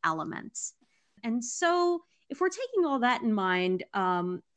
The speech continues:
my experiences reading this book, someone who did not grow up with this book, had no idea about what it was, I will admit to you that the first,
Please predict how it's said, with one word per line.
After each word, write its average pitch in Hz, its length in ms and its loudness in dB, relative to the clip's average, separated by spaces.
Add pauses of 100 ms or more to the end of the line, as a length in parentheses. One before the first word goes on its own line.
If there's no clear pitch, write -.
(420)
my 302 300 2
experiences 254 580 -2
reading 202 260 2
this 190 140 0
book, 170 240 -6
someone 208 320 0
who 190 120 2
did 190 160 -2
not 269 240 4
grow 233 180 4
up 214 140 0
with 214 120 -2
this 202 160 -2
book, 185 360 -2
had 180 280 -6
no 262 380 2
idea 220 300 4
about 196 200 2
what 180 140 0
it - 80 -8
was, 165 460 -2 (640)
I 302 300 6
will 285 380 4 (340)
admit 220 480 2
to 226 120 -2
you 170 400 2
that 185 220 -4
the 233 100 -2
first, - 840 -2